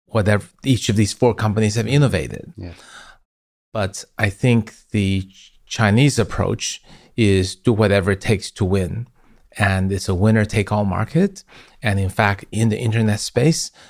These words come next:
Speaker 1: the market leader will get predominantly all the value extracted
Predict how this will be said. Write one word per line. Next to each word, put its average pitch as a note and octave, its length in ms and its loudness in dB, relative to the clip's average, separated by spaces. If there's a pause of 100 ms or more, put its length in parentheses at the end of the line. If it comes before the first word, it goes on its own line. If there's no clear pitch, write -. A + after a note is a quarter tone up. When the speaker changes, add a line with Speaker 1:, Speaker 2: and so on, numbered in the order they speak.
(120)
Speaker 1:
the G#2 100 0
market A2 420 2
leader G#2+ 440 2 (120)
will G2 220 -4
get F#2+ 460 -4
predominantly G2 800 -2
all G#2 180 0
the G2+ 120 -2
value E2+ 500 -4 (320)
extracted F#2+ 720 -4